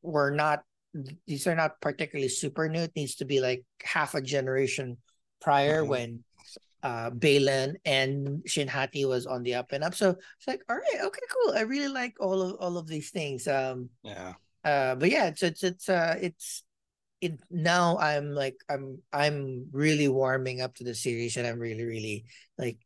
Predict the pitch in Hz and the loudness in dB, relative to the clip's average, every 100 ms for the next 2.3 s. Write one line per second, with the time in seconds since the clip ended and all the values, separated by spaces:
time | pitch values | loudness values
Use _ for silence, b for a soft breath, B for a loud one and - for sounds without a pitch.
0 | - 139 131 120 123 117 113 110 117 _ | -2 -2 0 4 6 4 0 -6 -10 _
1 | _ _ _ _ - _ _ _ _ - | _ _ _ _ -20 _ _ _ _ -12
2 | 90 85 | -12 -12